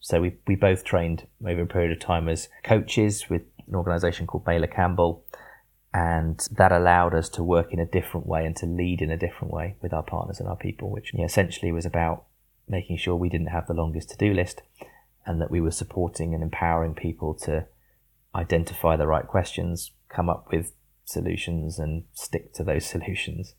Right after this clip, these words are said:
and shepherd the organization strategically as well as lead it.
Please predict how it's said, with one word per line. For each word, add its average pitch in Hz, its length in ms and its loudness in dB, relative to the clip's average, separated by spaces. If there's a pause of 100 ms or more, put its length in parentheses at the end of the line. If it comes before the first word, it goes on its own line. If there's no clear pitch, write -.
(120)
and 87 340 -2
shepherd - 420 -4
the 82 80 0
organization 82 800 -2
strategically - 760 -6
as 87 200 -8
well 85 160 -4
as 87 200 -10
lead 85 180 -4
it. - 160 -12